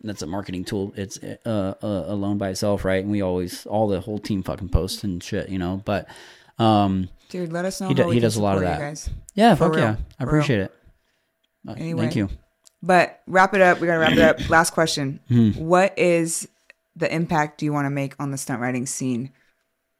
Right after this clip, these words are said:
Speaker 1: Oh, that word just came to me, dude. Pioneer. That's what I was talking about earlier.
Speaker 2: Pioneer,
Speaker 1: Remember,
Speaker 2: yep.
Speaker 1: I was thinking about it.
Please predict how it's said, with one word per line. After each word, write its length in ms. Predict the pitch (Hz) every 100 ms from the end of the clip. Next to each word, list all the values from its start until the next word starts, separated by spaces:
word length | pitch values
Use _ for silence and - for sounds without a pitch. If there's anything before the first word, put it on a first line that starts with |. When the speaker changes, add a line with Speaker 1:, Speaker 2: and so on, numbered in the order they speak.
| _ _ _ _ _ _ _ _ _ _ _ _ _ _ _ _ _ _ -
Speaker 1:
Oh, 360 | 95 110 98 85
that 160 | 85
word 240 | 95 107 113
just 160 | 101
came 200 | - 95
to 60 | 92
me, 160 | 87 85
dude. 220 | 90 90
Pioneer. 560 | 92 95 95 98 101
That's 200 | 92 82
what 80 | 101
I 60 | 92
was 100 | 82
talking 260 | 82 82 95
about 120 | 82
earlier. 200 | 78 175
Speaker 2:
Pioneer, 340 | 156 151 151
Speaker 1:
Remember, 100 | 139 147 151 90
Speaker 2:
yep. 80 | 87
Speaker 1:
I 20 |
was 100 | 87
thinking 220 | - 101
about 220 | 104 104
it. 200 | 120 156